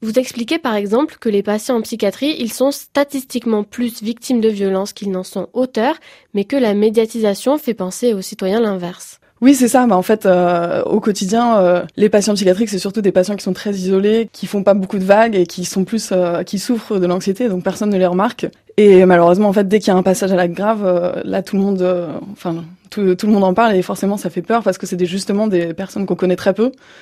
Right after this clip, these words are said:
Speaker 2: Donc, on s'imagine beaucoup de choses et on se dit que tous les patients sont, sont violents.
Speaker 1: Et, hum, il y a la difficulté d'enfiler le costume du psychiatre quand on sort des bancs de la fac. Vous l'avez vous-même expérimenté.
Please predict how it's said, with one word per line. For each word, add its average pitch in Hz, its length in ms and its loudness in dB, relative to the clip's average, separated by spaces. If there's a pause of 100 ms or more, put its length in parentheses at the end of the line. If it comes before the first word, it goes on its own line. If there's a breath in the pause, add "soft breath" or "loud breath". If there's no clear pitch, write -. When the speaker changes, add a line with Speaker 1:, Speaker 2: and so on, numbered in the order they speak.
(180 loud breath)
Speaker 2:
Donc, 214 200 0
on 185 80 0
s'imagine 185 440 2
beaucoup 196 200 -2
de 190 60 -6
choses 233 280 2
et 190 60 -2
on 180 80 -2
se 170 60 -8
dit 202 60 -6
que 190 60 -12
tous - 80 -8
les 180 80 0
patients 185 300 -2
sont, 175 340 -8 (440 soft breath)
sont 185 160 -4
violents. 196 280 -2 (480)
Speaker 1:
Et, 220 240 2
hum, 202 220 -4 (200)
il 233 160 0
y 269 80 2
a 320 140 4
la 233 100 4
difficulté 226 560 -6
d'enfiler 220 460 -2
le 208 160 0
costume 208 420 -4
du 190 100 -8
psychiatre 233 560 -6
quand 190 220 -10
on 185 100 -10
sort 220 240 -6
des 202 140 -2
bancs 196 240 -4
de 190 80 -8
la 175 140 -8
fac. 294 380 -4 (100)
Vous 196 140 -12
l'avez 190 240 0
vous-même 233 420 2
expérimenté. 208 640 -4